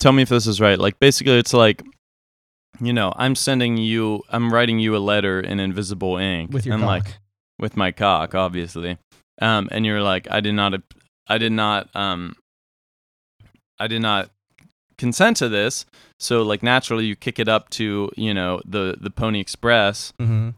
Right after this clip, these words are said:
Speaker 1: to try to have me, like, banned from the platform. And people, therefore, make the case that, like, it's not as if, like, you know, someone is, like, intercepting my letter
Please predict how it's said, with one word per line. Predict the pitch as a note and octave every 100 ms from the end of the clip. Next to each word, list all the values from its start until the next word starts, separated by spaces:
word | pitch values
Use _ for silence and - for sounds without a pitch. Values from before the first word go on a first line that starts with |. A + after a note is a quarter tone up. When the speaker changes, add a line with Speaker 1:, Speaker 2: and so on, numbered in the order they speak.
| _
Speaker 1:
to | -
try | G#2 G#2+ G2+
to |
have | G2+ G2
me, | G#2 G2
like, | F#2+ -
banned | G#2 G#2 G#2
from | G2+
the | F2
platform. | G#2+ G#2+ - F#2+ F2+ F2+ - _ _ _ _ _ _ _ _ _ _ - - _ _ _
And | C3 C3 B2+ A2+ -
people, | C#3+ C3 B2+ A#2+ A#2
therefore, | - B2+ A#2+ A#2+
make | A#2
the | -
case | - C#3+ -
that, | A2+
like, | A2 G#2 - _ _ _
it's | - -
not | C#3 C#3+ C3+ A#2+
as | A#2 G#2+
if, | B2+ A#2 - -
like, | A2+ G2+ F#2+ - _ -
you | B2+
know, | A#2 F#2
someone | - - D3 C3 B2 A2+
is, | G#2+
like, | A2 G2+
intercepting | A2+ B2+ A#2+ - A#2+ A2+ A#2 A2
my | G#2 G#2+
letter | G2+ G#2+ G#2+ F#2+ F#2